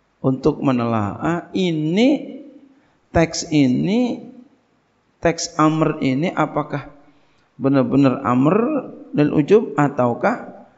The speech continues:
lin nadab ataukah lil ibaha. Ya, perlu melihat teks lainnya.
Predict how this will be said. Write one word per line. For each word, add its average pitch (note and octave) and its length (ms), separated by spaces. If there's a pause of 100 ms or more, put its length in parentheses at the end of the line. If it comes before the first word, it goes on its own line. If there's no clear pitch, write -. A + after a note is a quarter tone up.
(200)
lin A2+ 320
nadab A2 640
ataukah A#2+ 880
lil B2 240
ibaha. A2+ 840 (440)
Ya, G#2+ 180
perlu C#3 460
melihat C#3 500
teks C#3+ 300
lainnya. B2+ 580